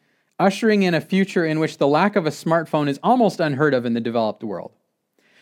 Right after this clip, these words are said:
Second, Americans started a ten-year, fifty-nine percent decrease in productivity compared to the previous decade. And third, seemingly out of nowhere, anxiety and other mental health issues exploded around the globe,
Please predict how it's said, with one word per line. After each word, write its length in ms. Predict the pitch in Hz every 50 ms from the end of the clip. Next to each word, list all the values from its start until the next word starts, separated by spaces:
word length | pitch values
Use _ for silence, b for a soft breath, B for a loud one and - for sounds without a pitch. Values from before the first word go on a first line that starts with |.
| b b b
Second, 600 | b - - 240 254 247 226 175 170 180 180 185 -
Americans 720 | 156 151 165 175 208 240 247 233 - 226 202 190 185 - - -
started 640 | - - - - 202 185 196 185 151 135 139 143 - -
a 80 | 151 143
ten-year, 840 | 143 - - - - 247 254 247 233 196 160 147 143 143 156 170 B B B B B
fifty-nine 800 | B - - - 277 269 - - 262 233 202 190 190 196 190 180
percent 500 | - 190 165 - 196 175 160 143 123 117
decrease 560 | 160 208 226 196 - - 156 147 151 147 -
in 240 | - 151 143 143 139
productivity 720 | - - 180 185 180 165 - - - 180 151 143 131 127 120
compared 380 | - 135 127 - 151 143 135
to 80 | 131 127
the 100 | 123 117
previous 460 | 123 - 165 147 135 127 123 110 107
decade. 480 | 113 117 113 - - 90 85 85 - _ _ _ _ _ _ _ _ _ _ b b b b b b b b b
And 200 | 180 190 190 180
third, 440 | - - - 247 220 208 196 190 190 - -
seemingly 540 | - - - 240 254 247 233 214 202 196 165
out 140 | 160 165
of 100 | 165 156
nowhere, 540 | 151 156 170 175 170 151 139 135 135 139 - 151
anxiety 720 | 151 156 143 120 120 151 151 175 190 196 196 214 220 190
and 160 | 156 156 156 -
other 240 | 160 170 196 190
mental 340 | 170 160 156 156 - 165 147
health 280 | - 156 151 143 147 - -
issues 340 | 143 131 - 135 131 123
exploded 680 | - 131 - - - - - 175 175 190 190 185 156 143
around 300 | 131 131 131 131 127 120
the 80 | 113
globe, 400 | 110 120 117 113 110 107 110 -